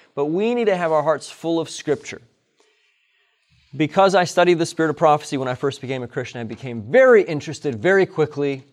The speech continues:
in Scripture memorization. Because all throughout the spirit of prophecy, the Bible is being quoted.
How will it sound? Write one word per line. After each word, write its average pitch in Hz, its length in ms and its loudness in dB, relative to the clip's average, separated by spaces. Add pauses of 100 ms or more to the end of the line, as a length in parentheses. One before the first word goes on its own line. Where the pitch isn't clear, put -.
(160)
in 143 180 -2
Scripture - 440 -4
memorization. 107 720 -6 (1080)
Because 135 640 0 (760)
all 180 260 6
throughout 175 320 0
the 160 60 -6
spirit 147 220 -2
of 117 80 -8
prophecy, 113 540 -2 (380)
the 117 140 -6
Bible 139 400 0
is 110 100 -6
being 113 200 -6
quoted. 87 440 -10